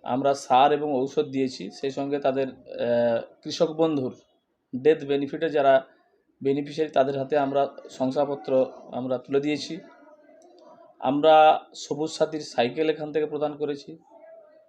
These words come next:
আমরা প্রাণী সম্পদ দপ্তর থেকে মুরগির বাচ্চা আমরা আজকে বিতরণ করেছি।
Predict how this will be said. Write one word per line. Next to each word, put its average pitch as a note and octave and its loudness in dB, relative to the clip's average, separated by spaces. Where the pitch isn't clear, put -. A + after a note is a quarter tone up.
আমরা D3 6
প্রাণী C3 2
সম্পদ D#3+ 0
দপ্তর D3 -4
থেকে D#3 -4
মুরগির C#3 -4
বাচ্চা C3 2
আমরা D#3 4
আজকে D3+ -4
বিতরণ D3 -6
করেছি। D3 -4